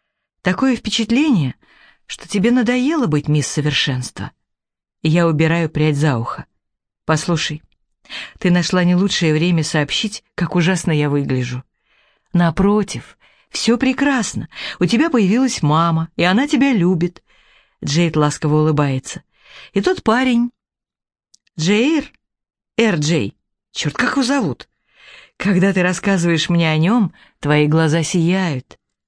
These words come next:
Я качаю головой. Этого никогда не будет. Да, он кажется отличным парнем, но я его почти не знаю, а он не знает меня. Если бы я ему рассказала, как поступила,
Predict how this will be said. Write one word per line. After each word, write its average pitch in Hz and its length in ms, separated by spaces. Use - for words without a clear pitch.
Я 147 200
качаю 143 420
головой. 131 540
Этого 196 260
никогда 170 460
не 151 120
будет. - 460
Да, 175 240
он 165 100
кажется 165 380
отличным 190 420
парнем, 165 400
но 156 80
я 156 120
его 175 140
почти 185 380
не 208 120
знаю, 190 480
а 156 120
он 233 160
не 220 100
знает 165 400
меня. 139 420
Если 165 360
бы 170 120
я 175 140
ему 165 160
рассказала, 170 520
как 170 200
поступила, 175 720